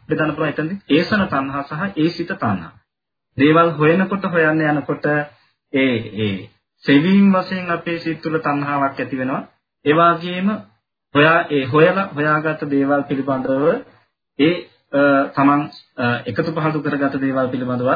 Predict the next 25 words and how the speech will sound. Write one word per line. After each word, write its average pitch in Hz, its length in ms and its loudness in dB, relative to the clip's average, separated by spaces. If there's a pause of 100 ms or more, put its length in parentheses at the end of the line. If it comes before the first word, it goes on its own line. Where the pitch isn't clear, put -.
තමන්ගේ 131 380 -6
හිත 135 140 -10
තුළ 135 200 -8 (160)
තණ්හාව 127 520 -6
කියන 123 300 -4
එක 117 120 -6 (280)
ක්‍රියාත්මක 131 600 -4
වෙනවා. 160 340 2 (880)
එතකොට 208 340 0 (160)
මෙතනදී 190 420 2
එහෙමනම් 190 280 4
පැහැදිලි 175 340 -2
කරගන්න 170 440 0
ඕනේ 180 220 0
අර 185 100 4 (160)
සමුදාචාර 170 840 2
තණ්හා. 139 440 0 (140)
සමුදාචාර 131 720 -2
තණ්හා 127 400 -4
කියලා 120 220 -4
කියන්නේ 123 240 -4
අර 156 80 -6
ව්‍යවහාරය 120 540 -4
තුළ 120 220 -12
පැවැත්ම, 123 420 -4